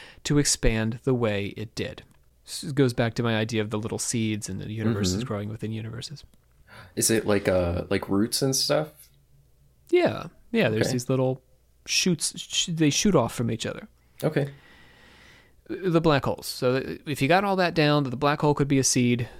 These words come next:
Speaker 1: then you're with me so far. Physicists
Speaker 2: Yeah.
Speaker 1: imagine the multiverse as a collection of interconnected bubbles of varying sizes and curvature. It's dominated by large universes like ours.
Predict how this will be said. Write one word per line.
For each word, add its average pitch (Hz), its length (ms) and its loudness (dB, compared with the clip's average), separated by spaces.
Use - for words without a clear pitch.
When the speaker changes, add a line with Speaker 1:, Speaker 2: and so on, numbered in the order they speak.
Speaker 1:
then 120 200 -2
you're 120 120 2
with 123 220 0
me 117 80 -2
so 104 180 -4
far. - 220 -12
Physicists - 840 0
Speaker 2:
Yeah. - 60 -2
Speaker 1:
imagine 127 640 0
the 135 120 0
multiverse 123 720 -2
as - 160 -6
a 123 80 -2
collection 175 540 0
of 143 120 -6
interconnected 156 840 0
bubbles 107 420 0
of 123 140 -4
varying 127 500 0
sizes 113 540 -2
and 113 260 -8
curvature. - 500 0
It's 135 220 0
dominated 135 560 2
by 160 140 2
large 180 400 0
universes 117 560 0
like 110 200 -4
ours. 131 580 -4